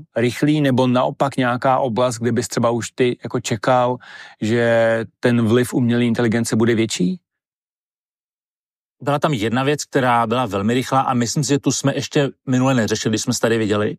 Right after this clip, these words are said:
Speaker 2: protože aspoň já jsem si předpokládal, že umělá inteligence nejdřív nahradí, řekněme, manuální a jednoduché činnosti. Že to bude takový ten logický vývoj, že jako robotizace přinese, nahradíš nejdřív jednoduché věci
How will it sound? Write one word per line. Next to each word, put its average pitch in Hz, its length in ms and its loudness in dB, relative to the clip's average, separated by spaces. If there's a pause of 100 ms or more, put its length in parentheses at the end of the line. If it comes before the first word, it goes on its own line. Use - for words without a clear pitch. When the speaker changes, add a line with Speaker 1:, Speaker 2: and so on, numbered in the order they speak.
(500)
Speaker 2:
protože 123 500 0 (300)
aspoň 147 240 0
já 127 120 2
jsem 151 140 -2
si 151 120 -6
předpokládal, 135 440 -2
že 147 80 -2
umělá 123 240 -2
inteligence 127 560 -2
nejdřív 123 380 0
nahradí, 123 580 0 (340)
řekněme, 127 300 0
manuální 123 1200 -2 (600)
a 117 60 0
jednoduché 127 380 0
činnosti. - 520 -2 (420)
Že 139 120 -2
to 160 60 0
bude 151 80 2
takový 143 180 0
ten 147 100 0
logický 131 380 -2
vývoj, 117 240 0
že 120 80 0
jako 143 240 -2
robotizace 135 800 -2
přinese, 131 380 -4
nahradíš 127 580 -4
nejdřív 123 220 -2
jednoduché 117 300 -2
věci 160 340 -2